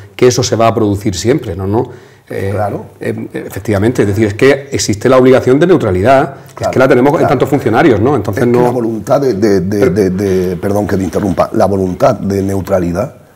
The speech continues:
Speaker 2: eso sí existe y
Speaker 1: Claro.
Speaker 2: debería formar parte de nuestro código deontológico. O sea, yo no puedo llevar,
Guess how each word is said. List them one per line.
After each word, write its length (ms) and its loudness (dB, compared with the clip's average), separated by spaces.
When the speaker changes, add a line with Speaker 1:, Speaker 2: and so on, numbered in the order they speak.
Speaker 2:
eso 220 -2
sí 140 0
existe 400 -4
y 80 -14
Speaker 1:
Claro. 160 -8
Speaker 2:
debería 260 -2
formar 340 -4
parte 220 -4
de 60 -2
nuestro 200 -6
código 300 -4
deontológico. 720 -8
O 20 -20
sea, 100 -6
yo 140 2
no 140 0
puedo 220 -2
llevar, 360 -4